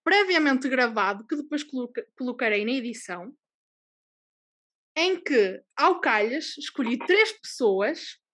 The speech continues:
eu não, foi o programa que escolheu, e essas três pessoas têm um minuto no total, não um minuto cada uma, é um minuto no total,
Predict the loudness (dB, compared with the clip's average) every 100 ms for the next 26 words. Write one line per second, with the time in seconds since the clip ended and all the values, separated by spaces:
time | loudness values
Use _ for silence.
0 | _ _ _ -2 0 0 -4 -6 -4 -4
1 | -4 -4 -2 -2 -4 -8 -14 -10 -8 -8
2 | -10 -12 _ _ _ _ -20 _ _ _
3 | 0 2 4 2 2 2 2 -4 2 4
4 | 4 0 -4 -2 -2 -2 2 4 4 2
5 | 0 -6 -6 2 2 4 0 -2 -4 -2
6 | -2 -4 -4 -2 -2 -2 -4 -4 -2 -2
7 | -4 -4 -2 0 0 -2 -2 -4 -6 -4
8 | -4 -4